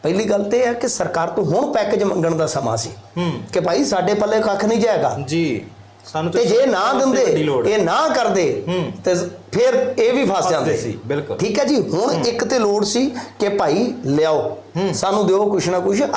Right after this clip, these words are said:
Speaker 1: ਅਸੀਂ ਆਪਣੇ ਲੋਕਾਂ ਦੀ ਹਿਫਾਜ਼ਤ ਕਰੀਏ। ਹੋ ਸਕਦਾ ਸਾਡੀ ਤੇ ਵਿਆਹੀ ਨਾ ਹੋਵੇ।
Speaker 2: ਜੀ।
Speaker 1: ਸਾਡੇ ਤੋਂ ਕੱਲ੍ਹ ਨੂੰ ਝੋਨਾ ਨਾ ਲੱਗੇ ਚੱਜ ਨਾਲ,
Speaker 2: ਹੂੰ।
Speaker 1: ਪ੍ਰਭਾਵਿਤ ਹੋਵੇ, ਅਸੀਂ ਆਪਣੇ ਕਿਸਾਨਾਂ ਨੂੰ ਦਿਆਂਗੇ ਕੁਛ ਨਾ ਕੁਛ।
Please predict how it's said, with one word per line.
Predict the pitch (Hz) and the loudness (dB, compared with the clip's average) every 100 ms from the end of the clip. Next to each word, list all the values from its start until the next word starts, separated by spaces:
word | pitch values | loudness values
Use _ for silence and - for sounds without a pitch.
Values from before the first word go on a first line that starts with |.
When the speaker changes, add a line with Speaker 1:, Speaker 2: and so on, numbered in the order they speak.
| 170 | -2
Speaker 1:
ਅਸੀਂ | - 214 214 - | -2 -2 -4 -2
ਆਪਣੇ | 151 156 165 | -2 0 0
ਲੋਕਾਂ | 160 147 170 160 | 2 0 0 0
ਦੀ | 190 | 0
ਹਿਫਾਜ਼ਤ | 170 160 143 139 | 2 0 0 -2
ਕਰੀਏ। | 151 160 | -2 0
ਹੋ | 220 160 160 | 2 0 0
ਸਕਦਾ | 151 160 214 | 0 2 0
ਸਾਡੀ | 190 190 196 | 0 0 0
ਤੇ | |
ਵਿਆਹੀ | 185 160 160 | 2 2 2
ਨਾ | 220 | 2
ਹੋਵੇ। | 254 202 - - - | 2 0 -2 -4 -8
Speaker 2:
ਜੀ। | 135 131 110 - - - - - | -6 -6 -6 -14 -20 -20 -20 -14
Speaker 1:
ਸਾਡੇ | - 170 170 190 | -4 0 0 2
ਤੋਂ | 220 | 0
ਕੱਲ੍ਹ | 214 214 | 2 0
ਨੂੰ | 233 208 - - - | 2 0 -4 -10 -6
ਝੋਨਾ | 233 185 160 214 | -2 0 2 2
ਨਾ | 262 | 2
ਲੱਗੇ | 254 208 | 2 0
ਚੱਜ | 214 208 190 | 0 2 2
ਨਾਲ, | 190 156 | 0 0
Speaker 2:
ਹੂੰ। | 156 190 175 107 - - | -2 -2 -4 -6 -10 -4
Speaker 1:
ਪ੍ਰਭਾਵਿਤ | 202 196 156 208 240 | 0 2 2 2 2
ਹੋਵੇ, | 190 151 - - 160 | 2 0 -4 -6 -4
ਅਸੀਂ | 139 185 | 0 0
ਆਪਣੇ | 165 170 214 | 0 0 0
ਕਿਸਾਨਾਂ | 214 165 156 | 0 0 0
ਨੂੰ | 165 170 | 0 2
ਦਿਆਂਗੇ | 180 233 240 | 2 2 0
ਕੁਛ | 208 190 | 0 0
ਨਾ | 190 | 0
ਕੁਛ। | 185 180 | -2 -4